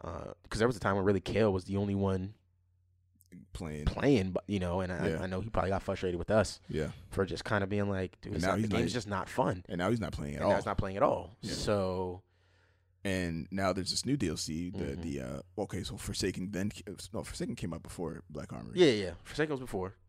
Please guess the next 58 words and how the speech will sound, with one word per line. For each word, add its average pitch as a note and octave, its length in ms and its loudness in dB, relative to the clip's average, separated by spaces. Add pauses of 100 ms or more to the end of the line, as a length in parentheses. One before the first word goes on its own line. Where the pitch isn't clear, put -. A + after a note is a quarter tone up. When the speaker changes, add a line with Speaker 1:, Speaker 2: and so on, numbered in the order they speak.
(300)
Speaker 2:
Forsaken D3 320 2
was F2 120 -4
good. - 200 -10 (580)
Speaker 1:
Yeah, G#3 120 12
yeah, G3+ 240 12
I - 60 12
got, F#3 180 6
so G3 100 6
I D#3+ 160 12
ended F#3 160 4
up C#3+ 80 2
getting F3+ 160 2
Forsaken, F#2 380 -6
right? A2+ 200 4
Like, G2 120 -2
I - 20 -10
think A#2+ 160 2
I A2 60 8
ended A2 180 4
up, G#2+ 100 0 (460)
yeah, E3 120 12
I B2 40 8
got D#3+ 160 10
Forsaken. - 380 0 (180)
Speaker 2:
Forsaken C#3 600 2 (240)
was F#2+ 220 -2
good. - 260 -6 (200)
It - 80 0
Speaker 1:
It - 20 4
Speaker 2:
was B2+ 120 6
Speaker 1:
was B2+ 80 4
Speaker 2:
a G#2 40 -6
good B2+ 120 4
Speaker 1:
the - 60 2
Black B2+ 180 8
Speaker 2:
story. - 140 4
Speaker 1:
Armory B2+ 340 4
stuff F#2+ 380 -2
that F#2 140 2
I, F#2+ 60 0
that's A2+ 160 2
where G#2 120 8
I F#2+ 40 4
Speaker 2:
And, E2+ 100 -2
Speaker 1:
dropped D#2+ 260 0
off - 160 -6
at. G#1 160 -8
Speaker 2:
and G#2+ 120 0
now A2 220 4
that G#2+ 140 4
we're F#2 80 0
s-, - 180 2 (220)
seeing A2 320 6
the F2+ 80 -2
story G2+ 320 2
evolve G2 340 0
even D#2 140 -10
further C#3 560 6